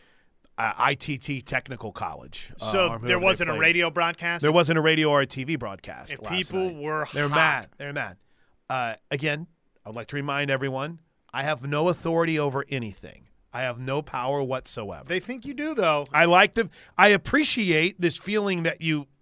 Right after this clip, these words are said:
Speaker 1: you think I have some sort of authority.
Speaker 2: And you have let the people down.
Speaker 1: I let the people down.
Speaker 2: Would you like to apologize to the people?
Speaker 1: I,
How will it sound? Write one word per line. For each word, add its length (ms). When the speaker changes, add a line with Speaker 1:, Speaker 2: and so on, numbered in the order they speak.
Speaker 1:
you 200
think 460
I 180
have 220
some 220
sort 300
of 140
authority. 600
Speaker 2:
And 160
you 140
have 140
let 260
the 100
people 280
down. 380
Speaker 1:
I 120
let 180
the 80
people 320
down. 320
Speaker 2:
Would 120
you 60
like 200
to 120
apologize 540
to 100
the 60
people? 280
Speaker 1:
I, 600